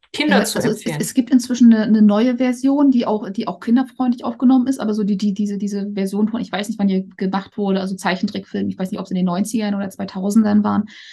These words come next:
Speaker 2: Also es gibt auch ein Buch dazu. Ich habe es auch bei mir auf dem, äh, Nachttisch tatsächlich liegen, weil mir jemand das empfohlen hat, weil es eine so schöne Geschichte ist. Ich habe da bisher heute noch nicht reingelesen. Ähm, aber es ist halt, es ist ein sehr, sehr bekanntes Buch, auch sehr, sehr beliebtes Buch, soll wohl auch ein sehr, sehr schönes Buch sein.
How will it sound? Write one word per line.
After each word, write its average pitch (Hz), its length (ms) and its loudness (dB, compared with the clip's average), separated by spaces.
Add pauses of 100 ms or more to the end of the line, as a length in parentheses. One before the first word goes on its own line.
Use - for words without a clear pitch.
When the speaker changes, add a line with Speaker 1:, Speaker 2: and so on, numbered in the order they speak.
(120)
Speaker 2:
Also 214 140 2
es 233 100 0
gibt - 160 -2
auch 285 80 -2
ein 294 100 2
Buch 330 200 4
dazu. 226 260 -4
Ich 202 100 -4
habe 233 100 -6
es - 60 -10
auch - 140 -8
bei 240 100 2
mir 233 140 6
auf 226 100 -8
dem, 220 140 0
äh, 208 340 -6
Nachttisch 196 480 -4
tatsächlich 214 380 -6
liegen, 226 160 -2
weil 208 80 0
mir 208 80 4
jemand 208 340 0
das 202 120 -8
empfohlen 214 300 -4
hat, 202 60 -6
weil 202 60 -4
es 226 80 -4
eine 262 80 4
so 349 260 0
schöne 320 340 -2
Geschichte 294 380 -2
ist. 233 160 -8
Ich - 120 -12
habe 208 100 -10
da 202 80 -6
bisher 196 360 -8
heute 196 120 -4
noch 196 60 0
nicht 190 160 0
reingelesen. 202 600 0 (600)
Ähm, 190 340 2 (520)
aber 202 280 2
es 185 120 -6
ist 208 120 -6
halt, 185 120 -2
es 233 100 -2
ist - 40 -2
ein 233 100 6
sehr, 240 140 4
sehr 240 100 2
bekanntes 220 380 -4
Buch, 262 240 -4
auch 208 120 -8
sehr, 208 200 -2
sehr 202 100 -4
beliebtes 220 500 -2
Buch, 190 180 -10
soll 208 180 -4
wohl 196 60 -2
auch 202 100 -2
ein 196 80 0
sehr, 196 120 0
sehr 185 100 -2
schönes 233 340 0
Buch 190 120 -8
sein. 202 280 -4